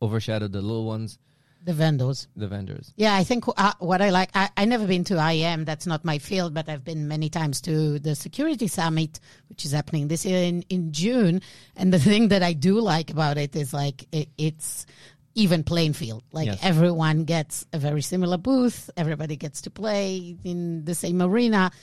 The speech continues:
Speaker 2: it's pretty nice from
Speaker 1: Yes.
Speaker 2: that
Speaker 1: A-,
Speaker 2: standpoint.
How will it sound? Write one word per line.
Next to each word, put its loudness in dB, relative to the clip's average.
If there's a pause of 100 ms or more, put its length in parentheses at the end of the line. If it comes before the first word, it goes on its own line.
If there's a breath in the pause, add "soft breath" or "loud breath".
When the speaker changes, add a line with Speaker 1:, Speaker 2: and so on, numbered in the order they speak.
(300 loud breath)
Speaker 2:
it's -10
pretty 4
nice -2
from -6
Speaker 1:
Yes. -6 (180)
Speaker 2:
that -4
Speaker 1:
A-, -20
Speaker 2:
standpoint. -4